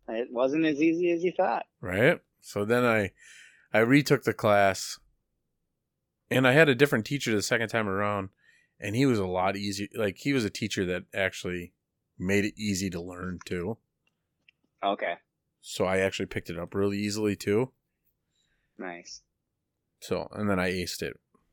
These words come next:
Speaker 2: with flying colors the next time through.
Speaker 1: Okay, sweet.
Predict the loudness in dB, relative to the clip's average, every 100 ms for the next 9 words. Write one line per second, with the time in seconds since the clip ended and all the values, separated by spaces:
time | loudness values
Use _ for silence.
0 | _ _ -20 -16 -16 -10 -10 -8 -12 -12
1 | -12 -12 -12 -12 -12 -12 -12 -12 -12 -14
2 | -14 -14 _ _ _ _ _ _ _ _
3 | _ -6 -4 -4 -10 -12 _ -8 -6 -6